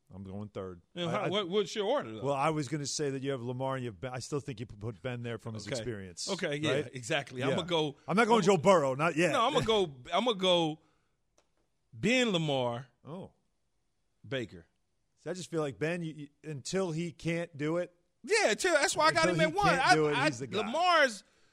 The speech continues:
Speaker 2: snack, crackle, pop, fire, all that.
Speaker 1: Yep.
Speaker 2: I rock with him,
Speaker 1: Yep.
Speaker 2: everything. But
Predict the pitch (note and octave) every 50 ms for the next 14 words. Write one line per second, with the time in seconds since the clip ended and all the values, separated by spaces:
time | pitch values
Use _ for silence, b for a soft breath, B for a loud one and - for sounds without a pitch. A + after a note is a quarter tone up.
0 | _ _ - - B3+ C#4 C4+ A#3 - - C4+ B3 - A#3 G3 - B3+ A#3+ A#3+ A3
1 | - - - B3 A#3+ A#3+ A#3+ A#3+ A#3 A#3 A#3+ A#3+ A3+ G#3 F#3 F3 D3 A#2+ - -
2 | A2 A#2 C3+ F#3+ G#3 G3 E3+ F#3+ A3+ A#3+ A3 A3+ - A#3+ A#3 A3+ A3 A3 G#3+ G3+
3 | A#2 C3+ C#3 - B3+ A#3+ G3 F#3 C#3 D3 E3 D3+ B2+ G#2 G2 _ _ _ _ _
4 | _ _ _ _ _ _ _ _ _ _ D#3 F#3 F#3+ F3+ E3 -